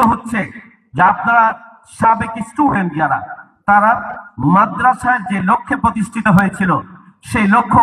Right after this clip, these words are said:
বাস্তবায়নে অবদান রেখে চলেছেন। এই অবদানের ক্ষেত্রে কারো যদি কোনো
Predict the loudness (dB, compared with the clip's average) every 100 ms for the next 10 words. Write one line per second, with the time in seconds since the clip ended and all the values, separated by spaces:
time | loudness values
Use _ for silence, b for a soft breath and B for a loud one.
0 | 4 2 0 2 2 4 2 2 0 0
1 | -2 -4 2 0 2 0 0 -6 -18 _
2 | _ _ 2 4 4 0 -2 -4 -4 -4
3 | -6 -4 -2 -2 -6 -20 -20 -20 -18